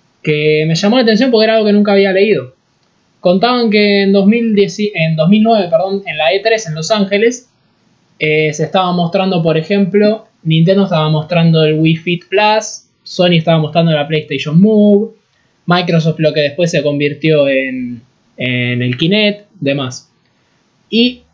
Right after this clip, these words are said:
en un local en que se juega a los bolos, a dos cuadras, o una, cerca, de donde se hacía el E tres,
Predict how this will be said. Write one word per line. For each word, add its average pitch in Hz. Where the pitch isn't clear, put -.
en 214
un 220
local 196
en 196
que 175
se 180
juega 214
a 202
los 196
bolos, 247
a 151
dos 202
cuadras, 208
o 127
una, 151
cerca, 156
de 131
donde 139
se -
hacía 165
el 156
E 185
tres, 240